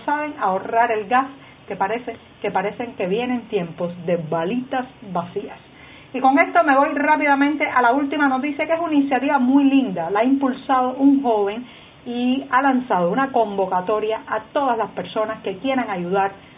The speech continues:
a, a esta iniciativa enfocada en el bienestar animal en Cuba. Un joven, Javier Larrea Formoso, les recomiendo que lo busquen en Facebook, y él lo que quiere hacer es una red, una red,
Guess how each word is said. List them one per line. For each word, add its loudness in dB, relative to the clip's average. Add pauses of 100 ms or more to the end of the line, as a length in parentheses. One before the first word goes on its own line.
(100)
a, 2 (140)
a 0 (800)
esta 0
iniciativa -2
enfocada 0
en -8
el -6
bienestar -4 (100)
animal -8
en -12
Cuba. -8
Un -8
joven, 0
Javier 0
Larrea -2 (400)
Formoso, 0 (420)
les -4
recomiendo -4
que -4
lo -2
busquen -4
en -6
Facebook, -2 (240)
y -6
él 4
lo 2
que -4
quiere 0
hacer -2
es -2 (160)
una 0
red, -2 (320)
una -2
red, -2